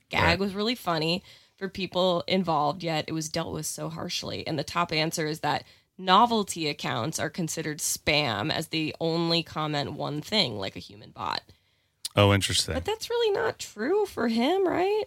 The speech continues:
Speaker 1: Like,
Speaker 2: Well, I don't know. I don't know. I mean, what is his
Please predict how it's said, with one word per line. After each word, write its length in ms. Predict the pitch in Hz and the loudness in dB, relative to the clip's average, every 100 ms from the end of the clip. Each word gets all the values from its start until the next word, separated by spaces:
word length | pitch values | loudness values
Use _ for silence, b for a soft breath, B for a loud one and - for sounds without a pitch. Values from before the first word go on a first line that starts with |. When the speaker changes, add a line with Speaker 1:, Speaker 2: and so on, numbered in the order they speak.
| - | -2
Speaker 1:
Like, 360 | 226 226 - _ _ _ _ | -2 -2 -8 _ _ _ _
Speaker 2:
Well, 80 | 127 | 8
I 40 | |
don't 120 | 147 147 | 10 12
know. 200 | 165 92 - | 10 8 4
I 80 | - | 8
don't 160 | 123 127 | 10 12
know. 400 | 131 127 113 98 B B _ - | 12 12 10 6 B B _ 4
I 60 | |
mean, 240 | 123 127 110 | 6 6 8
what 240 | 131 - | 6 8
is 280 | - 127 117 | 8 8 8
his 520 | 127 131 127 113 101 | 10 12 12 8 4